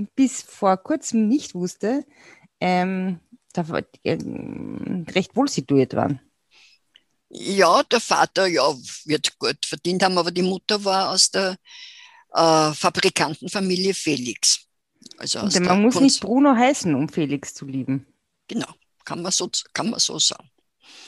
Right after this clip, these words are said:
Speaker 1: Genau.
Speaker 2: Also der war, also einer großbürgerlichen Familie eindeutig.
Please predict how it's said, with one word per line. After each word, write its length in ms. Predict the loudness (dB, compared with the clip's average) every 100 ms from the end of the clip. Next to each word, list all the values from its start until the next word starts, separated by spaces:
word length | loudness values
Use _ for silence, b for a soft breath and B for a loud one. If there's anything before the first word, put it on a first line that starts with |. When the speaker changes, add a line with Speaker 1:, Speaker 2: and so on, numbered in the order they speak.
| B B B _ -4
Speaker 1:
Genau. 180 | 0
Speaker 2:
Also 180 | 2 2
der 240 | 0 -2 -2
war, 220 | -6 -8 -10
also 220 | -4 2 2
einer 180 | 2
großbürgerlichen 840 | -2 -2 -2 0 2 2 0 -4 -6
Familie 600 | -4 -4 -4 -6 -8 -8
eindeutig. 540 | -12 -12 -12 -14 -18